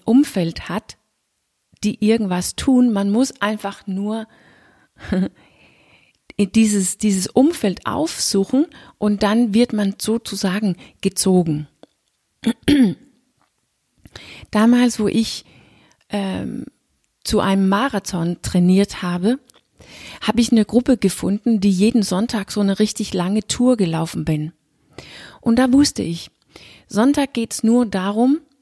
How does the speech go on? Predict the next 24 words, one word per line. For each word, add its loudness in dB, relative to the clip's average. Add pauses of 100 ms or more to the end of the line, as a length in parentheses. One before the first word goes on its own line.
(120)
zu -4
dieser 0
Gruppe 0
zu -6
fahren. -2 (400)
Und -2
dann 2
wusste 0
ich, -4 (320)
jetzt -2
werde 2
ich -4
zwanzig -2
bis -4
fünfundzwanzig -2
Kilometer 2
laufen. -4 (1040)
Weil 2
diese 4
Gruppe 2 (1040)
hat -2
mich 0
einfach -2
gezogen. -2